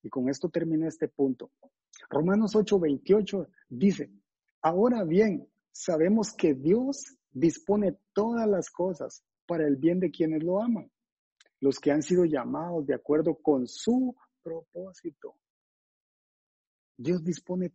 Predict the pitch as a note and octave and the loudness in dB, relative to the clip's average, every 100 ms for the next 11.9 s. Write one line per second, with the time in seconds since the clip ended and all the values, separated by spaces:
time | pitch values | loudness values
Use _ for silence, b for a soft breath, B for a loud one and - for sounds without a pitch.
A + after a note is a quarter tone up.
0 | _ G3 G#3+ G#3+ F#3+ D#3+ - _ F#3 F#3 | _ -4 -2 0 -2 -2 -10 _ -4 -4
1 | E3 - D#3+ C#3 D3 F3+ F#3+ - F3+ D3 | -6 -10 -8 -6 -2 -2 -2 -4 -2 -2
2 | C3 E3 F#3+ D3+ - _ _ _ _ _ | 4 4 4 -2 -12 _ _ _ _ _
3 | _ _ _ _ - - A3 A3 A3+ G#3+ | _ _ _ _ -14 2 4 4 4 4
4 | G3 D#3 F#3+ - F3 E3+ E3 - C3+ E3 | 4 2 -2 0 -4 -2 -6 -6 -6 -2
5 | E3+ - G#3 G#3 G#3+ - G#3+ G3 G#3 - | -2 0 -2 2 -2 0 -4 0 0 2
6 | G3 F3 - A3+ B3 A3+ B B _ - | 0 0 -2 -2 0 -2 B B _ 0
7 | G3 F#3 E3+ E3 - D3 D3+ - E3+ F3 | 2 4 2 -2 -4 -6 -6 -4 -4 -4
8 | A#2+ - b b - F#3+ F3+ E3 - G3+ | -8 -12 b b -4 -2 2 0 2 0
9 | G#3 A#3 G#3 - B2+ A3+ G#3+ _ C#3 C#3 | 2 0 0 -2 -4 -2 -2 _ 0 0
10 | C3+ D#3 - G#3 G3+ - A3 A#3+ G#3 - | 0 -6 2 2 2 0 2 2 0 -2
11 | _ _ D#3 D#3 G3+ G#3+ D3+ B2 | _ _ -4 -2 -2 -2 -4 -6